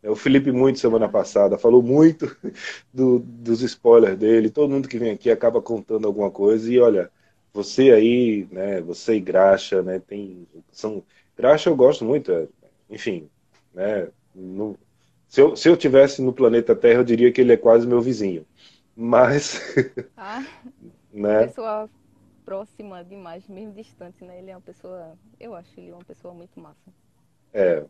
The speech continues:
Speaker 1: Graxa, Graxa, sim, e, e o trabalho dele é muito bom, gosto bastante, né, de muitas
Speaker 2: Demais.
Speaker 1: coisas dele,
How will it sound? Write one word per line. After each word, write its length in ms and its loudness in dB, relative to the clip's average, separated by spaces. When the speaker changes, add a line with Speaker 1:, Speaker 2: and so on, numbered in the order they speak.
Speaker 1:
Graxa, 500 2
Graxa, 420 2
sim, 200 -8
e, 1040 -6
e 500 -10
o 80 -10
trabalho 340 0
dele 180 0
é 40 0
muito 320 -6
bom, 360 -2
gosto 300 -4
bastante, 580 -12
né, 200 -14
de 80 -14
muitas 340 -12
Speaker 2:
Demais. 0 -
Speaker 1:
coisas 340 -10
dele, 320 -6